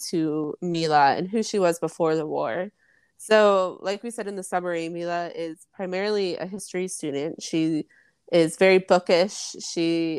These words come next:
is a, you know, history nerd. And she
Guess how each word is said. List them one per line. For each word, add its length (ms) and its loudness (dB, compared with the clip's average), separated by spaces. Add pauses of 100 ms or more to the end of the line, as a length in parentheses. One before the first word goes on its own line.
is 180 -6
a, 380 -4
you 80 -6
know, 180 -8
history 460 2
nerd. 520 0 (560)
And 580 0 (320)
she 720 2